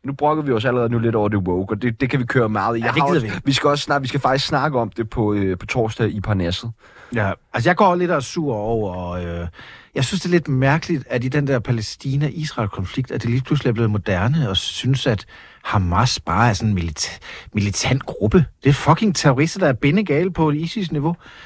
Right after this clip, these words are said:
Speaker 2: Men det er som om, har du bemærket, der er sådan et, et, en, en, øh, der er nogle masse kreative kul-, kulturpersonligheder, der har skrevet under på sådan et brev, hvor de blandt andet, synes jeg, formu-, for-, formulerede sig lidt uheldigt.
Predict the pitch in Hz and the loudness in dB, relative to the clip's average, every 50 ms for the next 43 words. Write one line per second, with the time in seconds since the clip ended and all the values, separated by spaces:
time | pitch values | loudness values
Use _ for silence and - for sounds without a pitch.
0 | - - - - 160 151 190 175 202 202 175 131 139 160 185 202 - 131 139 180 | -20 -14 -6 -4 -2 0 0 2 2 0 2 2 0 0 0 -2 -6 -8 -10 -10
1 | 180 - - - 170 165 175 196 180 180 175 - 185 170 147 - 123 135 147 139 | -10 -8 -4 0 2 2 2 2 2 0 -2 0 -2 -4 -4 -4 -4 -4 -4 -4
2 | 127 - - _ _ _ _ _ _ _ - - 143 131 131 127 - - 127 127 | -6 -10 -20 _ _ _ _ _ _ _ -8 -4 -2 0 0 0 0 -2 -2 -4
3 | 120 - 131 117 117 120 113 131 131 143 147 143 139 147 143 - - - - 160 | -2 -2 -2 -2 -2 0 2 2 2 4 4 4 4 4 2 2 -2 2 2 4
4 | 170 175 - - 165 139 123 - - - 139 123 - - - 143 131 - 170 139 | 4 4 2 0 0 0 -2 -2 -2 -2 -2 -2 -2 -4 -4 -2 0 0 0 0
5 | 123 151 147 123 123 123 131 131 135 127 120 - - 123 110 139 160 147 131 127 | 0 -4 -2 0 2 2 4 4 4 2 0 2 0 0 0 0 -2 -2 -2 -4
6 | 143 123 - - - 139 123 - 107 - - - - - - - - - _ - | -6 -4 0 2 2 2 2 0 -4 -14 -20 -20 -20 -20 -20 -20 -20 -20 _ -4
7 | - 117 120 113 117 123 107 120 120 123 147 143 120 - - 131 - 120 - - | 0 2 2 4 4 4 4 4 4 4 4 4 2 2 0 0 0 0 2 2
8 | 120 117 117 110 107 110 - - - 117 110 104 98 - 123 110 113 120 123 117 | 2 2 2 0 0 -2 -6 -4 -2 0 0 0 0 -2 -2 0 2 2 2 2
9 | 101 117 117 120 120 107 117 123 110 95 82 | 2 0 0 0 2 2 2 2 0 -2 -8